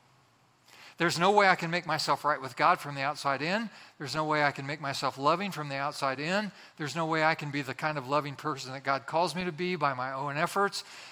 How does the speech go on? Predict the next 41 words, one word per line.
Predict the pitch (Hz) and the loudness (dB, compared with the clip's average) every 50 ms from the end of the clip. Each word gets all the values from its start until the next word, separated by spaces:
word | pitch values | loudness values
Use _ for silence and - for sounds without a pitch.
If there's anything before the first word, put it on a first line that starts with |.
| - _ | -14 _
You | - 151 160 | -4 0 0
know, | 156 | 2
you, | 151 147 156 185 - 180 185 196 - - | 2 2 0 0 -2 -4 -8 -10 -10 -8
it's | 196 160 143 - - - | -8 -6 -6 -4 -2 -2
a | 160 156 147 156 - - _ _ _ _ _ - | -2 -2 -4 -8 -14 -20 _ _ _ _ _ -4
nose | 143 165 175 185 180 - | 0 2 2 4 2 2
to | - 180 | 0 0
the | 160 | 0
grindstone, | 135 147 151 160 175 175 - - - 180 175 175 180 180 175 170 | 0 2 2 2 2 0 -2 -2 -2 0 0 2 0 0 -2 -4
you | 160 160 | -6 -4
know, | 165 170 175 180 180 175 165 160 | -4 -2 -2 -2 -4 -6 -8 -10
shoulder | - - - 170 160 180 170 165 | -10 -6 -4 -2 -2 -2 -2 -4
to | - - 175 | -6 -6 -4
the | 160 147 | -4 -4
wheel. | 151 156 170 170 170 180 180 175 - - - - - - | -4 -4 -4 0 2 2 2 2 0 -4 -20 -20 -16 -10
You | 170 147 | -10 -4
can't | - 180 190 180 165 | -2 0 0 0 0
do | 165 165 | 0 -2
that. | 160 143 | -2 -2
You | 160 | 0
know, | 170 | 0
"I'm | 170 185 170 | 2 2 0
gonna, | 170 160 147 127 123 143 - | -2 -4 -4 -6 -6 -4 -4
I'm | 190 233 240 | -2 -2 0
gonna | 185 147 | -2 -2
love | 131 127 151 180 196 170 | 0 4 6 6 6 6
my | 175 180 185 | 4 2 2
spouse | 175 - - - 180 180 180 - | 2 0 0 2 4 4 2 0
this | - 180 151 - | -4 -8 -8 -6
week | 175 185 208 - | -6 -6 -6 -8
if | 135 135 | -10 -10
it | 143 - | -8 -4
kills | - - 262 269 233 170 - 135 | 0 2 2 4 2 2 0 -4
me." | 120 - _ _ _ _ _ _ _ _ - - - - - - _ _ _ _ _ _ _ - - | -16 -20 _ _ _ _ _ _ _ _ -20 -20 -20 -20 -20 -20 _ _ _ _ _ _ _ -8 0
That | - 170 196 220 214 - - - - - 117 | 4 6 6 6 4 0 -14 -20 -20 -8 0
doesn't | - 190 185 160 151 175 180 - 151 | 2 2 4 4 2 -2 -4 -4 -2
work. | 151 160 151 120 113 - - - - - _ _ _ _ _ _ _ _ _ _ _ _ _ _ _ _ _ _ _ _ _ _ _ _ _ _ _ _ _ _ _ - | 0 2 2 2 0 -2 -10 -12 -14 -16 _ _ _ _ _ _ _ _ _ _ _ _ _ _ _ _ _ _ _ _ _ _ _ _ _ _ _ _ _ _ _ -6
You | 139 139 | -4 0
need | 147 160 165 135 | 2 2 2 6
God's | 151 156 147 135 - | 8 8 8 8 6
help. | - 135 117 107 95 - - | 2 2 0 0 -2 -8 -14